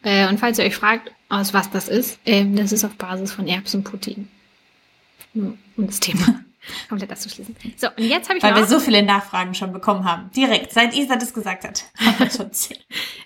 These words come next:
Speaker 1: Und jetzt noch, hab ich noch drei Ankündigungen, die große Konzerne gemacht haben für zwanzig einundzwanzig, beziehungsweise auch darüber hinaus. Und das kommt jetzt noch kurz hinzu. Und zwar geht es als erstes um ikea.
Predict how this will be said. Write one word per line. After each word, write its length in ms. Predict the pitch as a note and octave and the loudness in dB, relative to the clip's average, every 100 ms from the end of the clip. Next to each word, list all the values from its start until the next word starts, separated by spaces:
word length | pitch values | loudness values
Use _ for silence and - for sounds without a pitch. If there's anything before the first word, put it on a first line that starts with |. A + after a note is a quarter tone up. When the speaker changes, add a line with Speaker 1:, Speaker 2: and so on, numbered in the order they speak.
| _ - | _ -4
Speaker 1:
Und 100 | A#3+ | 0
jetzt 220 | D4 - | 0 2
noch, 200 | C#4+ C4+ | 0 -2
hab 80 | A#3 | -4
ich 120 | B3 | -6
noch 100 | A#3 | -6
drei 440 | - G#3 G#3 C4 B3+ | -8 0 2 2 0
Ankündigungen, 640 | A#3+ D4+ A3+ G#3 G3 G#3+ | 0 0 -2 -2 0 0
die 140 | A3 A3 | 0 0
große 260 | D4+ E4+ | 0 0
Konzerne 500 | E4 A3+ - D4+ C#4+ | 2 2 2 2 2
gemacht 320 | E3+ D3+ D#3+ | 2 -2 -4
haben 120 | G3+ G3 | -6 -6
für 100 | G3+ | -6
zwanzig 380 | F3+ F3 - | -8 -8 -12
einundzwanzig, 600 | F#3 F#3+ F#3+ F#3+ F4 G4+ - _ _ _ - | -12 -10 -8 -6 -6 -6 -10 _ _ _ -6
beziehungsweise 520 | G3+ G#3+ G#3 F#3+ F#3+ | -2 -2 0 -2 -2
auch 60 | - | -4
darüber 280 | G#3 G3 | -4 -2
hinaus. 380 | F#3+ F#3 F3 - _ - - - - - | -4 -4 -6 -8 _ -20 -20 -20 -10 2
Und 320 | D#4 E4 - | 4 4 4
das 240 | G#3 A3+ | 0 0
kommt 160 | - F3+ | -8 -10
jetzt 140 | E3+ | -8
noch 80 | G3 - _ | -10 -12 _
kurz 220 | - G3+ | -8 -6
hinzu. 360 | G3+ G3 D#4+ - - - | -6 -2 -2 -4 -10 0
Und 140 | A#3+ | 2
zwar 140 | A#3+ A3 | 2 2
geht 100 | G#3 | 0
es 80 | G3+ | -4
als 180 | G3 - | -8 -4
erstes 520 | A3+ D4 - D#4 - - - | 2 2 2 -2 -4 -10 -2
um 260 | A3+ A3 - | 0 0 -2
ikea. 440 | G3+ - F3+ | -6 -4 -2